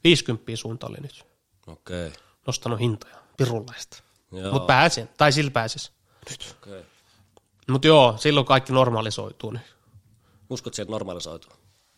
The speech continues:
Speaker 1: No, jossain vaiheessa, mut milloin?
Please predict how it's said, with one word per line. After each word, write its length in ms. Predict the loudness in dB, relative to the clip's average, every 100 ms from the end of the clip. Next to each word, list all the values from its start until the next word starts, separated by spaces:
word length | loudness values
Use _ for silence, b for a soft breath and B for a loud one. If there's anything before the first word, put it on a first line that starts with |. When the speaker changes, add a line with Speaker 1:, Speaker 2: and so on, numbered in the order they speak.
| _ _ _ _ -14 0
Speaker 1:
No, 300 | 2 2 _ -16 -12 -4 2
jossain 360 | 4 4 0 -2
vaiheessa, 420 | -2 -2 -4 -4
mut 120 | 0
milloin? 460 | 6 6 6 0